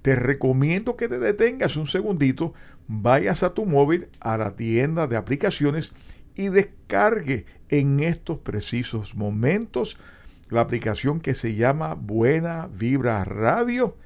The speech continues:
y ahí tendrás tu aplicación y de esa manera, donde quiera que estés, podrás escuchar a Buena Vibra Radio. Muy bien,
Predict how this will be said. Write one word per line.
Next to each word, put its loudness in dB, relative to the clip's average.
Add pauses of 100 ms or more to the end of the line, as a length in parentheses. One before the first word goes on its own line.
(340)
y -6
ahí 0
tendrás -2 (360)
tu -4
aplicación -4
y -4
de 0
esa -2
manera, 2
donde -4
quiera -4
que -4
estés, -4 (300)
podrás 0
escuchar -4
a 0
Buena -4
Vibra -2 (300)
Radio. -4 (400)
Muy -4
bien, 2